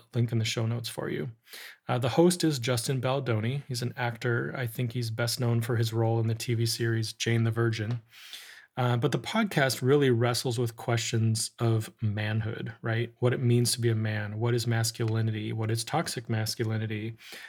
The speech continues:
Uh, why can't men man up and be more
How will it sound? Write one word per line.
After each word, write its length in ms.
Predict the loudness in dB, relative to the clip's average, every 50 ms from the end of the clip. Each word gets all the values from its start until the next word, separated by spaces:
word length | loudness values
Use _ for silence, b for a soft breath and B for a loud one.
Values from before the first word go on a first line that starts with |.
| B B B -4
Uh, 300 | -2 0 0 0 -2 0
why 240 | 2 2 4 2
can't 360 | 2 0 0 -2 -2 -2 0 2
men 420 | 2 4 4 4 2 2 2 2
man 260 | 2 2 2 2 2
up 220 | 0 0 -2 -2 -2
and 180 | -2 -2 0
be 120 | 0 2 2
more 560 | 2 2 2 2 0 0 0 0 -2 -4